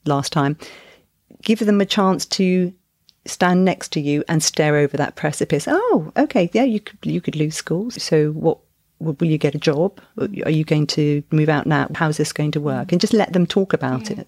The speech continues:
Speaker 2: Yeah. I think for me, always the, the point of it all is, is connection.
Speaker 1: Yeah.
Speaker 2: Like, we're trying to connect with our kids, and sometimes that goes well and sometimes it doesn't.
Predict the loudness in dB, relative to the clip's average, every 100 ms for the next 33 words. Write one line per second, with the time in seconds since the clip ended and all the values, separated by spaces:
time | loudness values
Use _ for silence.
0 | -8 -4 -2 -2 -6 -20 -2 2 2 4
1 | 4 6 6 4 4 2 4 4 0 -8
2 | -16 2 4 4 2 -2 -2 2 2 4
3 | 2 2 2 0 -8 -18 -20 -20 -20 _
4 | 0 0 -2 -10 _ 0 0 0 -6 -4
5 | -8 _ _ _ _ -16 -6 0 2 2
6 | 0 2 2 0 0 2 2 -2 -6 -6
7 | 0 -2 -2 -8 -6 -4 -6 -8 -2 -2
8 | 2 2 2 2 2 2 -2 -2 0 2
9 | 2 2 2 0 2 0 0 0 0 0
10 | 0 -4 -4